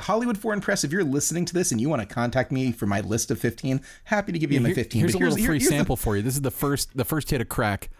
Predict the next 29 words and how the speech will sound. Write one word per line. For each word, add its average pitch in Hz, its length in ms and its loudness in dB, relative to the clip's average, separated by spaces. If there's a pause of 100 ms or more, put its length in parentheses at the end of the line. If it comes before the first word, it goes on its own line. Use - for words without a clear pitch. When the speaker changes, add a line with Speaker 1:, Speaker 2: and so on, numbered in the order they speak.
(120)
Speaker 2:
Hollywood 117 340 2
Foreign 113 220 0
Speaker 1:
<laughs> - 40 2
Speaker 2:
Press - 120 2
Speaker 1:
That 92 80 2
Speaker 2:
Association. 107 520 0
The 107 60 2
next 110 240 -2
one 110 80 0
will 95 80 -2
cost 95 340 0
you. 82 120 -4 (760)
Speaker 1:
That, - 220 -2
that's 131 180 2
right. - 180 -2 (280)
Okay. 147 160 0
Speaker 2:
A - 20 0
phone 107 220 0
call. 92 180 -2
Speaker 1:
You 160 80 2
need 214 60 -2
Speaker 2:
That's 214 100 0
Speaker 1:
to, 214 60 2
Speaker 2:
all 196 160 2
it'll 165 100 -2
cost 165 220 0
Speaker 1:
you 226 240 2
Speaker 2:
us. 175 140 2
Speaker 1:
a-, - 40 -6